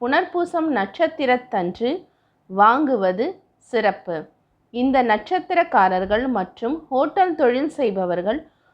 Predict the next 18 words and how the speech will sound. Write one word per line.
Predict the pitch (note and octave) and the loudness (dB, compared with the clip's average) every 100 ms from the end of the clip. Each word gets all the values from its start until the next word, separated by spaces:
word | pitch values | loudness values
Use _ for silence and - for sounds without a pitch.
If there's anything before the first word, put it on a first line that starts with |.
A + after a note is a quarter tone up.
| _ | _
வாழை | - G3 G#3 C#4+ E4+ B3+ | 0 4 6 6 2 0
இலை | G#3+ B3+ B3+ | 0 -2 0
போட்டு | A#3 A#3 D4+ | 0 0 2
அன்னதானம் | A#3+ G3+ B3 C4 C4 C4+ D4 | 0 2 0 2 2 2 -2
செய்து | D4 A#3 G3 G3 F4 - _ _ _ | -2 -2 -2 -2 -6 -8 _ _ _
தன் | - E4+ F#4 | -2 -2 4
பாவங்களை | B3 G#3 C4 D#4+ B3+ G#3 B3 | 6 6 6 2 0 0 -2
போக்கிக் | C4+ B3+ C4 B3+ | -2 -2 -2 -6
கொள்ள | G#3+ G3 F#3 | -4 -2 -2
வேண்டும். | F3 E3+ E3+ E3 - | -4 -6 -8 -8 -8
உற்றார் | G#3 A#3 - D4 C#4+ | -8 -8 0 4 4
உண-, | B3 B3 A#3 A#3 | 2 0 0 -2
உறவினர், | G#3 A3+ C4+ D4+ C4 A#3 | 0 2 2 2 2 2
நண்பர்கள் | B3 F#3+ A3 C4 C4+ G3+ G#3 C#4+ _ _ _ _ _ | 0 -2 0 2 2 0 -2 -6 _ _ _ _ _
பகை | A#3+ A#3 D4 F#4 B3 | 6 6 6 2 2
வளரவிடாமல் | G3+ A#3+ C4+ B3+ A#3 A#3 B3 E4 | 4 4 4 2 2 2 0 0
பார்த்து | C4+ G#3 B3 C#4+ - | 4 4 4 -2 -4
கொள்வதும் | G#3 G3+ G3 A#3+ E4+ | -4 0 -2 -2 -4